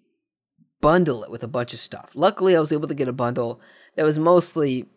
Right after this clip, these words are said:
pretty good stuff, including, you know, Spider-Man, Miles Morales Ultimate Edition, which is technically two games because it comes with Spider-Man Remastered.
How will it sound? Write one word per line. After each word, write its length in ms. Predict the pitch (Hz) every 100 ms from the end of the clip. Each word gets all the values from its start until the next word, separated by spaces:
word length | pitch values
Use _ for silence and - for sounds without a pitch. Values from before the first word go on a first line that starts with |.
| _
pretty 240 | - 127
good 240 | 117 110 104
stuff, 440 | - 170 - - _ _
including, 560 | - 175 160 143 143
you 80 | 175
know, 80 | 107
Spider-Man, 840 | - - 190 185 156 147 139 127 - -
Miles 380 | 156 214 208 202
Morales 480 | 190 175 180 165 - 233
Ultimate 360 | 226 170 151
Edition, 360 | 135 131 - 120
which 160 | 127
is 140 | 143 -
technically 480 | 247 269 - 170 151
two 200 | 190 175
games 340 | 220 139 143
because 300 | - 143 143
it 80 | -
comes 220 | 139 147
with 180 | 143 -
Spider-Man 440 | - 135 135 131
Remastered. 560 | 139 151 202 226 -